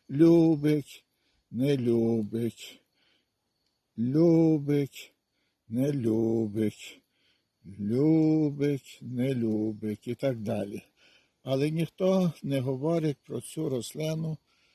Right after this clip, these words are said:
що королиця лікарська рослина.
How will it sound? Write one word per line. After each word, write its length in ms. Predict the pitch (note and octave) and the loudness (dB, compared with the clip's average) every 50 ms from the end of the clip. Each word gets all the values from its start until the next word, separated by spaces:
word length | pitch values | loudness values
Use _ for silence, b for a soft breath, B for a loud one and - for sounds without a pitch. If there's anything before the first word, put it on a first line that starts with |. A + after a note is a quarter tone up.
| _ _ _ | _ _ _
що 680 | - - - - - - C3 C3 C3 C3 B2+ A#2 - _ _ | -16 -14 -12 -12 -10 -6 -4 -2 0 0 0 -2 -4 _ _
королиця 1080 | - B2+ B2+ A#2+ A#2+ A#2+ A#2+ A#2+ D3 E3 E3+ E3 - - - - E3 D#3 D3 D#3 D#3+ _ _ G#2+ | -10 -8 -6 -4 -4 -4 -4 -2 -2 -2 -2 -2 -4 -6 -8 -6 -6 -6 -6 -6 -10 _ _ -12
лікарська 800 | A2+ A#2 C#3 D#3+ D3+ - _ C3+ B2 G#2 - - - - G2+ G#2 | -6 -4 -2 -2 -4 -4 _ -8 -8 -8 -8 -10 -12 -10 -10 -8
рослина. 640 | G2+ G#2 G2+ - - - G#2+ G2 F#2+ F#2 - - | -8 -8 -10 -12 -12 -14 -12 -12 -10 -12 -12 -14